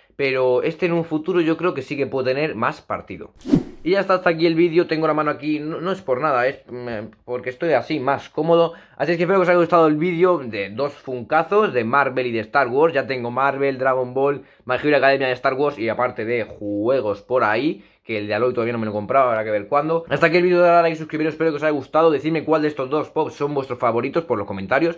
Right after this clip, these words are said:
¿Sois más de Marvel, de los X-Men, de Quicksilver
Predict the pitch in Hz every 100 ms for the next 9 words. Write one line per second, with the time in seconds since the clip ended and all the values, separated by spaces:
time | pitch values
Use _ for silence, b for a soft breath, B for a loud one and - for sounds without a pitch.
0 | B B - 165 156 127 110 127 139 165
1 | 170 180 143 117 - 151 - 160 175 -
2 | - 147 - 151 185 196